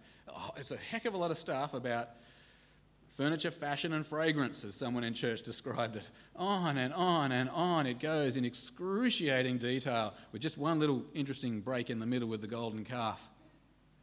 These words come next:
Uh, biblical scholar Barry We-, Re-, Barry Webb,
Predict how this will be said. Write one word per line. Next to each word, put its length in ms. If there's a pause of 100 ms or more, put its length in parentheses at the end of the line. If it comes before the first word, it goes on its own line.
(840)
Uh, 120
biblical 340
scholar 300
Barry 320
We-, 280
Re-, 160 (280)
Barry 240
Webb, 320